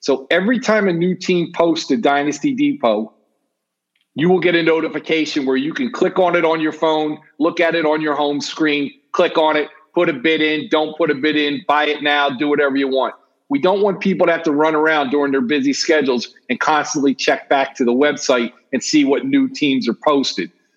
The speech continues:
So this text notification service i-, is gonna be huge for us.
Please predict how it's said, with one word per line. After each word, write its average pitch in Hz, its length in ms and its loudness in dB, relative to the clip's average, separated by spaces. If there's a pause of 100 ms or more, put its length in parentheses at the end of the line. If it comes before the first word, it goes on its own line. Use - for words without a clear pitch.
So 131 140 0
this 156 220 0
text 170 300 0
notification 160 840 0
service 127 640 0 (120)
i-, - 20 -2
is 123 440 0
gonna 123 160 0
be 113 120 0
huge 117 340 0
for 92 200 -2
us. - 220 -16